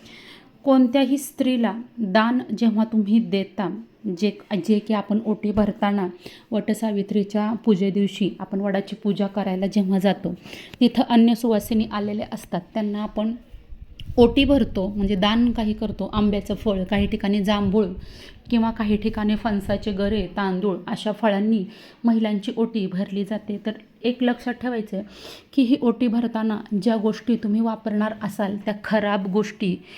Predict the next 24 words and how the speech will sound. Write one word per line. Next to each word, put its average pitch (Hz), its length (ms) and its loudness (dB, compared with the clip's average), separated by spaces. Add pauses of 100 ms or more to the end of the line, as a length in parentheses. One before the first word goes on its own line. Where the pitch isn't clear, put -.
(220)
ह्या 202 100 0
आपल्याला 202 440 -2
ओटीत 214 260 -2
दुसऱ्यांच्या 202 680 -4
घालायच्या 185 560 -2
नाही 208 280 -2
आहेत, - 100 -4 (380)
कारण 220 240 -2 (100)
त्याचा 240 440 -4 (200)
वाईट 269 320 2
परिणाम 247 400 0
हा 208 120 -2
आपल्या 233 240 -4
स्वतःवर 226 480 -4
होत 208 260 -2
असतो. 202 320 -8 (360)
आपल्याला 226 360 -4
जर 220 180 -4
का 226 260 -6
ओटी 220 240 -2
भरायची 208 420 -2
असेल 214 240 -4
एखाद्या 185 340 0
महिलेची, 190 540 -2